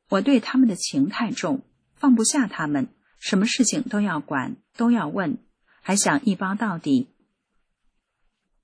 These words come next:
我进一步的挖根，别人对你不公，你受伤害了，反过来说，你不就是有一颗保护自己的心吗？这颗心不就是为私为我的吗？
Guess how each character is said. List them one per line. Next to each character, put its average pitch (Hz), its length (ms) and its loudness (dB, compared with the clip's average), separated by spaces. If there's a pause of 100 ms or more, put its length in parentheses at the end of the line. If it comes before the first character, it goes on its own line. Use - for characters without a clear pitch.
(140)
我 208 180 4
进 294 180 4
一 254 60 10
步 233 160 2
的 175 120 -4
挖 185 220 -8
根， 214 360 -2 (640)
别 277 100 8
人 269 160 12
对 285 140 6
你 180 120 6
不 233 140 0
公， 269 320 8 (200)
你 165 120 0
受 180 220 -4
伤 254 240 2
害 262 220 0
了， 143 240 -2 (400)
反 151 200 0
过 202 120 -4
来 160 160 -6
说， 196 360 -4 (380)
你 226 100 6
不 208 80 2
就 294 220 2
是 254 220 2
有 180 120 0
一 175 120 -4
颗 262 340 2 (120)
保 143 180 0
护 285 220 6
自 277 180 2
己 - 100 -2
的 233 100 -4
心 262 240 4
吗？ 208 320 4 (760)
这 330 120 4
颗 269 140 6
心 311 280 2
不 233 100 0
就 269 160 6
是 220 240 2
为 254 200 8
私 - 280 2
为 285 200 6
我 175 280 2
的 139 120 -8
吗？ 214 280 -2